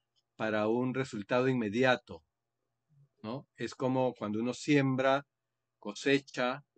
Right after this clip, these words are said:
y luego la tierra descansa, pero, pero está trabajando la tierra. No es que paró, el ciclo continúa.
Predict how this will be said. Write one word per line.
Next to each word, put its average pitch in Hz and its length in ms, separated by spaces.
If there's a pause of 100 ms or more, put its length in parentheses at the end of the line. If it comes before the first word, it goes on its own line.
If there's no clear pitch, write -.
(460)
y 110 120
luego 117 240
la 113 120
tierra 127 400
descansa, 139 800
pero, 98 480
pero 98 180
está 135 280
trabajando 120 640
la 92 140
tierra. 92 500 (480)
No 113 140
es 120 180
que 117 300 (100)
paró, 107 420 (600)
el 101 60
ciclo 143 480
continúa. 107 920